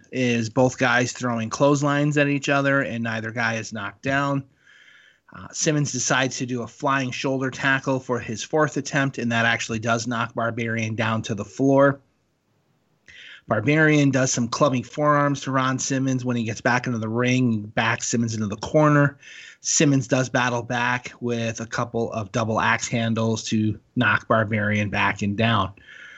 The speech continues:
Barbarian drops Simmons over the, uh, the top rope while he's on the apron,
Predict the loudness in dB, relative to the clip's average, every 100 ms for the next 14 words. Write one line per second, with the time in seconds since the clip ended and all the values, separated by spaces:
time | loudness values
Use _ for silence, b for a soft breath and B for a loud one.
0 | B B B 4 6 6 6 4 4 4
1 | 4 4 2 0 2 2 0 -2 -4 -4
2 | -6 -6 B B -12 -8 -6 -6 -6 0
3 | 2 2 0 2 2 -2 -2 0 2 2
4 | 2 0 -2 -2 0 0 -2 0 0 4
5 | 4 4